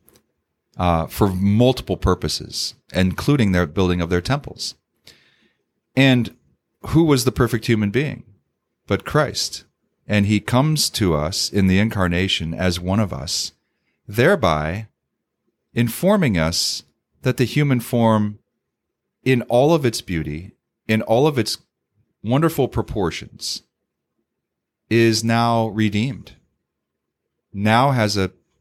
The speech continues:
chance to be part of the heavenly realm in the beatific vision. And therefore, all that information that we received from the ancients, it's almost like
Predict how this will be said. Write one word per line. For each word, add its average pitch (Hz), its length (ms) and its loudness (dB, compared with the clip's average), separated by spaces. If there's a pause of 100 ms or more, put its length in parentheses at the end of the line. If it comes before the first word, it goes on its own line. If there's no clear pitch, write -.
(140)
chance - 460 -2
to - 140 -14
be 95 400 -2
part 101 360 -2
of 95 180 -4
the 92 100 -2
heavenly 95 380 -2
realm 95 440 -8
in 90 100 -4
the 87 60 -2
beatific 92 480 -2
vision. 90 400 -6 (640)
And 98 140 -4
therefore, 90 640 2 (340)
all 147 220 4
that 127 240 0
information 110 540 -2
that 82 100 -4
we 92 80 -8
received 120 480 -2
from 90 160 -6
the 80 160 -4
ancients, - 580 -8 (1600)
it's 104 260 -2
almost 120 380 2
like 95 460 0